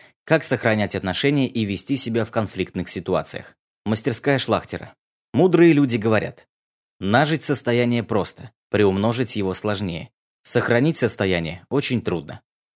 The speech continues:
Эти слова можно отнести и к личной жизни. Правда, познакомиться с особью противоположного пола не такая уж серьезная проблема. Да и выйти замуж или жениться тоже можно.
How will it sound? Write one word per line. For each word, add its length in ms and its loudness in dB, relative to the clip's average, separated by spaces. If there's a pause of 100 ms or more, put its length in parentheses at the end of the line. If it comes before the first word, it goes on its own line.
(200)
Эти 200 -2
слова 320 2
можно 300 0
отнести 400 -4
и 160 -6
к 80 -10
личной 340 -2
жизни. 400 -8 (460)
Правда, 340 4
познакомиться 640 -2
с 100 0
особью 380 -2
противоположного 800 -2
пола 380 2 (260)
не 100 -2
такая 300 2
уж 140 0
серьезная 420 0
проблема. 520 -2 (340)
Да 160 2
и 100 4
выйти 300 0
замуж 440 0
или 140 -4
жениться 480 -4
тоже 280 -4
можно. 380 -8